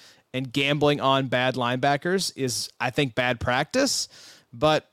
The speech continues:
hey, if you made that gamble the past two weeks, you're feeling great. Um, but hopefully we can get Eric Kendricks back and, um, you know, get back to some sense of normalcy with this linebacker group because,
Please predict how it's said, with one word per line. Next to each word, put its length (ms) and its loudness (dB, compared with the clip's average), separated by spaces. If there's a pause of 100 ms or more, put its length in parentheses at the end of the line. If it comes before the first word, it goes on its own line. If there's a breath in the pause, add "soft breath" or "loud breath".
hey, 240 2
if 120 2
you 100 2
made 200 4
that 180 0
gamble 320 2
the 100 0
past 400 0
two 180 2
weeks, 380 -2
you're 60 -6
feeling 380 0
great. 560 0 (100)
Um, 480 -2 (400 loud breath)
but 100 0
hopefully 260 2
we 140 2
can 160 -4
get 340 0
Eric 240 2
Kendricks 400 -4
back 520 -2 (480 loud breath)
and, 380 -2
um, 520 -2 (720)
you 60 -4
know, 240 0
get 180 2
back 220 2
to 80 0
some 300 0
sense 380 -2
of 140 -4
normalcy 800 0
with 340 -4
this 260 -2
linebacker 600 -2
group 300 -4
because, 540 -4